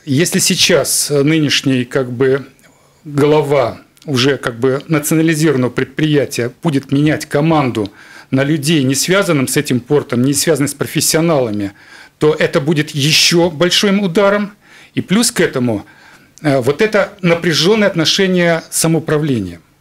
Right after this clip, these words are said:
Раньше было, вот эта идеальная была формула, когда никому не принадлежала контрольная, как бы, акция пятьдесят. Пятьдесят на пятьдесят было и у государства,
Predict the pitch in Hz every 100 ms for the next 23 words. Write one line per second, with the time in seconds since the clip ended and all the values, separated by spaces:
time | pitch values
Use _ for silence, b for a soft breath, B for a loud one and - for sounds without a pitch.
0 | _ B B B - 170 208 185 139 196
1 | 165 131 135 180 170 180 151 156 208 190
2 | 143 135 143 - 262 240 156 120 - 143
3 | 143 170 165 151 156 156 175 196 226 -
4 | 160 143 143 147 196 - 156 151 165 180
5 | 165 151 135 147 123 135 156 139 - -
6 | 113 98 95 - 131 - 113 - _ -
7 | 165 - 240 226 180 139 151 151 110 123
8 | 143 208 240 185 180 170 127 - -